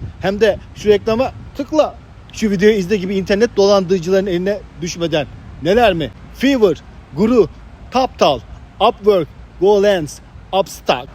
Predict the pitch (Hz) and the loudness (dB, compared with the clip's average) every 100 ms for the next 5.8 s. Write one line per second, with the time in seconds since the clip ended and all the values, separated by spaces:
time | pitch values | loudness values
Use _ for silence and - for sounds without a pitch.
0 | - 165 180 196 170 185 185 175 175 165 | -12 -6 2 2 4 2 2 2 -2 2
1 | 196 254 - 277 285 262 214 180 226 170 | 2 0 -4 -4 -2 -2 -4 -2 0 2
2 | 180 165 170 156 202 190 240 220 196 185 | 0 0 0 -2 -2 0 0 0 -2 -4
3 | 180 165 185 - 131 151 120 - - - | -4 -2 -4 -6 -8 -6 -6 -10 -20 -20
4 | - 156 180 226 214 165 160 160 185 175 | -8 -6 0 0 0 -2 0 2 2 2
5 | 180 160 175 165 170 190 180 160 | 0 -2 -8 -4 -2 0 0 0